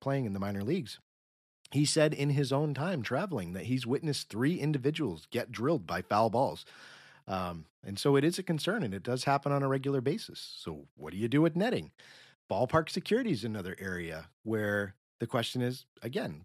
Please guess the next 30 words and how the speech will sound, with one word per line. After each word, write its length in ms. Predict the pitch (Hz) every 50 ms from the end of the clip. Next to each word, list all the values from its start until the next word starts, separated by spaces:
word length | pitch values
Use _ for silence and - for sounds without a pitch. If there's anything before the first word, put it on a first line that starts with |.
| - - -
how 160 | 113 107 117
do 60 | 117 123
you 80 | 131 123
balance 320 | 131 131 135 139 135 -
the 80 | - 123
fan 220 | - 131 131 135
experience 680 | 131 - - - 131 127 127 127 127 127 123 120 - - -
with 160 | 104 95 -
their 140 | 107 113 117
safety? 520 | - - 160 190 190 - - 90 87 87 _ _ - - - - - - -
Uh, 120 | 92 92 92 -
in 120 | 107 110
twenty 260 | - - 135 143 160
twenty, 380 | 151 - 196 240 302 247 127 87
there 160 | 92 95 98
was 160 | 98 101 101
an 80 | 117 113
incident 440 | 127 135 131 - 147 143 151 151 160
at 140 | - -
Fenway 300 | - 156 160 165 165 165
Park 300 | 160 - - 233 226 - _ -
where 120 | 98 98
there 160 | 101 113 117 117
was 180 | 120 127 117
an, 100 | 131 127
inven-, 360 | 127 123 113 135 139 139 135 - 131
an 180 | 135 135 123
individual 460 | 107 143 143 143 147 156 160 175 165
who 120 | 135 139 131
snuck 440 | - - - - 156 160 151 -